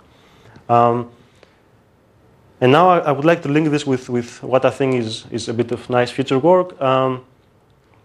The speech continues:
basically, uh, I don't, I'm not claiming that, that cracking is the, uh, the ultimate solution, but,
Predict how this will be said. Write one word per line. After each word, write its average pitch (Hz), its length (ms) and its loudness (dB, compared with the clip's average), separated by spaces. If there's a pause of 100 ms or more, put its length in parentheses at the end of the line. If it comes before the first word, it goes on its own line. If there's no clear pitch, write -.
(2250)
basically, 143 420 4
uh, 123 220 4
I 123 100 0
don't, 135 340 0 (220)
I'm 123 120 -2
not 127 120 -6
claiming 139 260 2
that, - 300 -2
that 123 200 -4
cracking 139 320 2
is 117 120 -4
the, 123 240 0
uh, 117 340 0
the 123 120 2
ultimate 135 240 -2
solution, 143 480 -2 (460)
but, 127 340 0